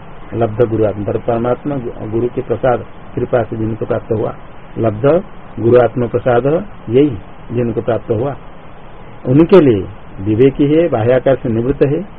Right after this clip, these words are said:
गुरु आत्मा प्रसाद प्राप्त हुआ, नाथ परम सुखम सुप्रसिद्धम सुविज्ञेयम शासन परम, इससे बढ़कर कोई सुख भी नहीं है, अत्यंत प्रसिद्ध कोई दूसरा ही नहीं, ये तो अपना स्वरूप है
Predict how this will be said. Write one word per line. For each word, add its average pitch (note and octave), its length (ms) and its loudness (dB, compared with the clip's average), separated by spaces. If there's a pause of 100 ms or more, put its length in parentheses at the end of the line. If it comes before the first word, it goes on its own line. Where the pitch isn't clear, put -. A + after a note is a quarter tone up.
(280)
गुरु A#2+ 300 6
आत्मा A#2+ 220 0
प्रसाद A#2 420 0
प्राप्त A#2+ 260 0
हुआ, C#3+ 300 2 (540)
नाथ A#2 480 2 (240)
परम C#3 300 4 (720)
सुखम C3 440 -2 (280)
सुप्रसिद्धम B2+ 640 -2 (400)
सुविज्ञेयम B2 580 2 (340)
शासन A#2 500 0
परम, A2+ 280 -6 (220)
इससे B2 200 -2
बढ़कर B2 360 2
कोई C#3 180 2
सुख C3 260 -4
भी C#3+ 160 2
नहीं C#3+ 200 0
है, F#2 80 -10 (760)
अत्यंत C#3+ 340 2
प्रसिद्ध C#3+ 440 2
कोई D3 140 4
दूसरा C#3 360 2
ही E3 120 6
नहीं, D3+ 160 0
ये B2 100 -2
तो C#3 100 2
अपना D3+ 200 0
स्वरूप D#3 340 2
है E3+ 120 2